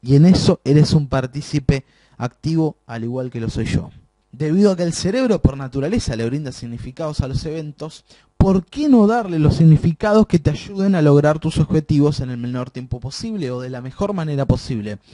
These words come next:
¿Por qué no darle significados que te ayuden a mantener estados que te hagan una persona más inspiradora de otros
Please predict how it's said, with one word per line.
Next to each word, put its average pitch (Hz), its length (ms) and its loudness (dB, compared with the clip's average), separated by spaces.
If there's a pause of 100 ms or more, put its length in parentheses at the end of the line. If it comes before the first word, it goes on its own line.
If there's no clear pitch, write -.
(260)
¿Por 185 220 2
qué 254 120 -2
no 262 140 0
darle 233 260 -2
significados 185 720 -6
que 165 120 -4
te 170 100 -4
ayuden 233 320 0
a 196 60 -4
mantener 165 440 -2
estados 175 720 -4 (300)
que 170 100 0
te 190 140 0
hagan 226 140 -2
una 180 200 -4
persona 165 480 -2
más 202 380 -2
inspiradora 165 640 0
de 156 100 2
otros 135 460 -2